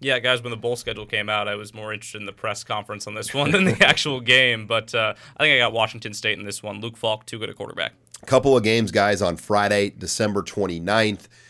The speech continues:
Speaker 2: Um, starts off for the Big Ten, Kentucky versus Northwestern.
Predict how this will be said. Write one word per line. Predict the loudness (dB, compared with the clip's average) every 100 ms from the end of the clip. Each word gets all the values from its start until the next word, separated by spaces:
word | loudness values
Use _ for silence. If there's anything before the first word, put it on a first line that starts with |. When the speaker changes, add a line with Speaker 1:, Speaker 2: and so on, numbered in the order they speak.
| _ _ -8
Speaker 2:
Um, | -4 -4 -6 -10 -10
starts | 0 2 2 4
off | 2 2
for | -2
the | -2
Big | -2 -4
Ten, | -2 -2 -2
Kentucky | -8 -8 -2 -2 -2 -4 -2
versus | -4 -4 -4
Northwestern. | -6 -2 0 0 0 -2 -2